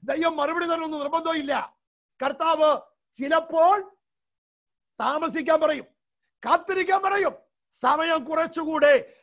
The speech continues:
ദൈവം കാത്തിരിക്കാൻ ആവശ്യപ്പെടും. ഇന്ന് രാത്രി, ഇന്ന് രാവിലെ നിങ്ങളുടെ ലെവൽ ഏതാന്ന് എനിക്കറിയത്തില്ല.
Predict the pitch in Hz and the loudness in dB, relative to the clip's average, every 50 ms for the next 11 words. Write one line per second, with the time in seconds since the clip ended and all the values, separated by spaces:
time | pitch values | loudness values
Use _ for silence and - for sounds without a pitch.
0 | _ 170 185 285 294 320 320 320 311 240 - - - 240 269 339 349 339 - _ | _ -8 -6 -4 -4 -2 0 0 0 0 -2 -10 -4 0 4 4 2 2 0 _
1 | - 339 320 311 311 320 220 - 320 302 311 302 294 294 311 302 311 311 311 311 | -8 -8 -6 -4 -6 -6 -6 -2 0 0 0 2 2 0 0 -2 -2 -6 -10 -14
2 | 311 - - 302 233 254 277 254 - - _ _ _ _ _ _ _ _ _ _ | -12 -4 -2 -2 0 0 -2 -2 -4 -8 _ _ _ _ _ _ _ _ _ _
3 | _ _ _ _ _ _ _ _ _ _ _ _ _ _ _ _ _ - 269 349 | _ _ _ _ _ _ _ _ _ _ _ _ _ _ _ _ _ -10 -4 -2
4 | 370 381 359 349 349 - 381 359 330 311 285 247 _ _ - 294 359 403 403 370 | 2 4 4 2 2 0 -4 -4 -4 -4 -6 -8 _ _ -12 -6 -4 0 2 4
5 | 381 392 403 392 339 285 247 240 - - _ _ _ _ _ _ _ _ _ 202 | 4 4 4 4 4 4 4 2 -2 -6 _ _ _ _ _ _ _ _ _ -8
6 | 269 339 359 415 415 403 381 339 330 339 349 349 381 427 440 440 427 427 403 403 | -8 -6 -2 2 2 2 2 2 2 4 4 4 4 4 2 2 2 2 2 0
7 | 403 403 403 403 392 403 359 381 381 381 - 349 330 277 233 - - _ | -2 0 -2 -4 0 0 0 0 0 -4 -4 -4 -6 -6 -6 -8 -8 _